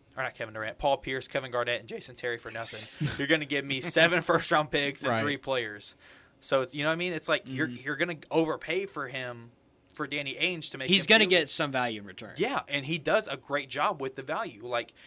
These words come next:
Speaker 1: it'd be different if he was, like, drafting studs, you know, with these top picks, but,
Speaker 2: Jalen,
Speaker 1: like
Speaker 2: so, like, a Jalen Reagor-esque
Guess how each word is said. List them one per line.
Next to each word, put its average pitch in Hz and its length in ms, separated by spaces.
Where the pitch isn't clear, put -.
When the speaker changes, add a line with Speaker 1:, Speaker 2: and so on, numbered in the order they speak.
Speaker 1:
it'd 175 100
be 196 100
different 180 380
if - 80
he 160 80
was, 147 180
like, 131 220
drafting 127 640
studs, 117 760
you 123 120
know, 123 160
with 127 160
these 123 200
top - 320
picks, 165 280
but, - 240
Speaker 2:
Jalen, 127 200
Speaker 1:
like 147 100
Speaker 2:
so, 175 220
like, 147 160
a 139 80
Jalen 143 260
Reagor-esque 127 680